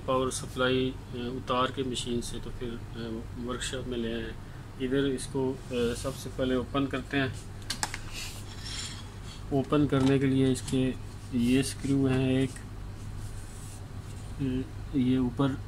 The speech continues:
तीन स्क्रू हैं मेन और एक साइड पे है, ये इस वाले पोर्शन का, ये जो अपर पोर्शन है इस साइड के स्क्रू हैं ये। बाकी ये इस साइड पे जो पोर्शन है इसमें ये नीचे नट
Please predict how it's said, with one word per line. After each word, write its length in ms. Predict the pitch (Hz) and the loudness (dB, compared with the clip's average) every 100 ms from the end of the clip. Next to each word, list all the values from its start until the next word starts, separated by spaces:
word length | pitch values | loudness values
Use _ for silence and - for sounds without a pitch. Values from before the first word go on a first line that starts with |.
| - - 139 | -8 -2 4
तीन 180 | 139 | 6
स्क्रू 380 | 139 - 143 139 | 6 2 4 4
हैं 160 | 135 127 - - | 4 0 -6 -4
मेन 260 | 123 117 120 104 - | -2 -2 -2 -4 -4
और 80 | 120 | 0
एक 200 | 123 127 | 0 0
साइड 360 | - 120 117 113 | 0 0 0 0
पे 220 | - 107 | -2 -2
है, 120 | 107 - - 123 | -2 -4 -2 2
ये 140 | 131 | 4
इस 360 | 127 143 139 139 | 4 0 0 2
वाले 160 | 123 | 2
पोर्शन 380 | 101 117 98 120 | 2 0 0 0
का, 300 | 107 110 107 - 117 | -2 -4 -6 -4 2
ये 100 | 123 | 4
जो 200 | 131 127 - | 4 2 0
अपर 220 | 127 - 131 | 0 2 4
पोर्शन 480 | 139 131 - 135 | 4 2 4 4
है 200 | 135 123 | 4 2
इस 180 | 139 - | 2 2
साइड 260 | 131 127 127 | 4 2 2
के 80 | 127 | -2
स्क्रू 280 | - 123 123 | 0 2 2
हैं 80 | |
ये। 180 | 117 113 - - - - - - | 2 0 -4 -8 -8 -8 -10 -4
बाकी 340 | 123 - 131 131 | -4 2 4 6
ये 200 | 131 - - 151 | 6 4 4 4
इस 160 | 143 | 6
साइड 240 | 151 139 139 | 6 6 6
पे 80 | |
जो 100 | 139 | 6
पोर्शन 520 | 139 131 127 - 135 135 | 4 4 2 4 6 8
है 220 | 131 123 - 143 | 6 4 2 2
इसमें 440 | 139 - 143 139 | 2 6 6 8
ये 240 | 135 135 | 8 8
नीचे 340 | 131 123 123 135 | 6 6 6 6
नट 260 | 127 131 | 6 4